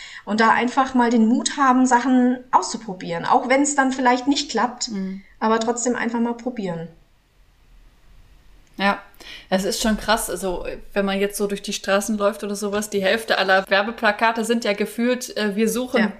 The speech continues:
Speaker 2: das und das.“ Also, äh, das ist ja richtig eine Marketing-Disziplin
Speaker 1: Ja,
Speaker 2: geworden.
Speaker 1: genau. Und das ist auch das Spannende, weil man hat ja mit vielen Personen zu tun und auch mit vielen,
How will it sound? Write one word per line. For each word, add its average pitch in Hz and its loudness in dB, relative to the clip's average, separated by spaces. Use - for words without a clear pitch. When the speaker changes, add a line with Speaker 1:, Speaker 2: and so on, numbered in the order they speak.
Speaker 2:
das 226 2
und 202 -2
das.“ 170 -4
Also, 190 2
äh, 190 2
das 196 -4
ist - -6
ja 220 4
richtig 226 -2
eine 208 -2
Marketing-Disziplin 220 0
Speaker 1:
Ja, 185 0
Speaker 2:
geworden. 185 4
Speaker 1:
genau. 196 4
Und 233 4
das 277 0
ist - -6
auch 247 4
das 247 2
Spannende, 226 2
weil 220 4
man 233 2
hat 277 0
ja 277 4
mit 240 4
vielen 330 0
Personen 285 0
zu 285 -4
tun 285 -6
und 247 0
auch 247 0
mit 254 2
vielen, 262 4